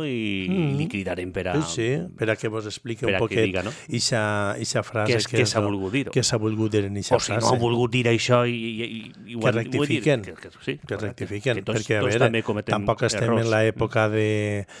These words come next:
Speaker 2: de,
Speaker 1: No, per
Speaker 2: d'este-
Speaker 1: sort tenia llibertat
Speaker 2: Clar.
Speaker 1: d'expressió... i de,
Speaker 2: Clar.
Speaker 1: i de tot.
Speaker 2: És que en la Segona República, quan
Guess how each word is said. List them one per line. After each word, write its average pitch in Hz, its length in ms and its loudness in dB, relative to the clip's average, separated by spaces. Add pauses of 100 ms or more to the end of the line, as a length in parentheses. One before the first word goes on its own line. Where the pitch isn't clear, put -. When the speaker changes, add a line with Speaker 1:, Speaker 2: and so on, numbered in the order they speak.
(200)
Speaker 2:
de, 101 1120 0 (240)
Speaker 1:
No, 107 220 -4
per - 0 -
Speaker 2:
d'este- 104 180 -2
Speaker 1:
sort 135 320 4
tenia 107 160 -6
llibertat 87 480 -10 (240)
Speaker 2:
Clar. - 220 -12
Speaker 1:
d'expressió... 113 640 2 (300)
i 82 240 -14
de, 69 80 -16
Speaker 2:
Clar. 98 320 -4
Speaker 1:
i 113 60 -6
de - 40 -8
tot. - 220 -4 (380)
Speaker 2:
És - 260 -4
que 113 100 -2
en 117 120 0
la 110 100 2
Segona 104 400 2
República, 110 800 -2 (320)
quan 117 220 -2